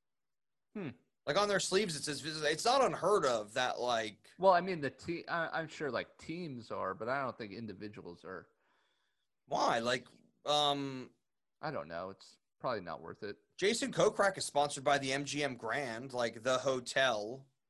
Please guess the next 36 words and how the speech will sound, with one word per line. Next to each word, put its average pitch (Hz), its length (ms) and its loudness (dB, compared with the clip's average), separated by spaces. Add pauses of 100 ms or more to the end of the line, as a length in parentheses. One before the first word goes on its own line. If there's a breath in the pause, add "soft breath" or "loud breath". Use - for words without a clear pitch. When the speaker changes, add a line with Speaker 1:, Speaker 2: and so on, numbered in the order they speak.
(220)
Speaker 2:
in 127 180 -6
Speaker 1:
Mm-hmm. 117 80 -4
Speaker 2:
Vegas, 120 600 0
'cause 120 160 -8
he's, 120 160 -6
like, 120 140 -2
a 120 40 -6
Vegas 110 400 -4
local. 110 680 -6 (420)
Speaker 1:
Mm-hmm. 110 720 -14
Speaker 2:
Um, 110 840 -4 (720)
Speaker 1:
But 151 80 -2
Speaker 2:
like, 156 80 6
Speaker 1:
that's 165 80 2
Speaker 2:
it's - 40 0
Speaker 1:
a 240 40 4
Speaker 2:
not 269 80 2
just 147 140 2 (140)
Speaker 1:
business. 117 280 -10
That's 120 260 -2
not 113 160 -6
an 107 60 -8
entire 98 420 -4
state. - 640 -10
He's 123 160 -6
Speaker 2:
No, 240 200 8
Speaker 1:
not 254 120 6
Speaker 2:
no, 240 80 8
no, 208 80 8
but, 170 160 6
like, 160 260 2
the, 160 160 6
like, 147 220 4
they, 175 320 4
like, 139 260 2
these, 160 380 -4